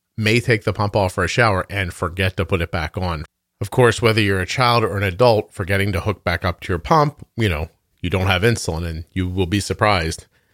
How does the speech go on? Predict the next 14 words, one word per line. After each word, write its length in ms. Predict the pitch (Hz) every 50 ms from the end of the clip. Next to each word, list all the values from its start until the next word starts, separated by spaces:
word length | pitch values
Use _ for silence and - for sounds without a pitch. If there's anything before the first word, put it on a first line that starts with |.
| _ _ _ _ _ _
how 120 | - 98
quickly 460 | 92 - - 135 117 - 107 95 92 82
your 140 | 87 90
blood 200 | 82 98 95 90
sugar 260 | - - 98 85 87 87
will 200 | 87 90 90 85
rise 440 | 87 87 87 87 87 92 90 - -
to 120 | - 101
a 60 | 87
dangerous 400 | 80 90 90 80 - 78 - -
level 300 | 101 87 82 80 80 78
without 380 | 80 82 78 85 80 82 - - -
any 300 | - 82 80 78 73 -
insulin. 460 | - 71 - - - - - -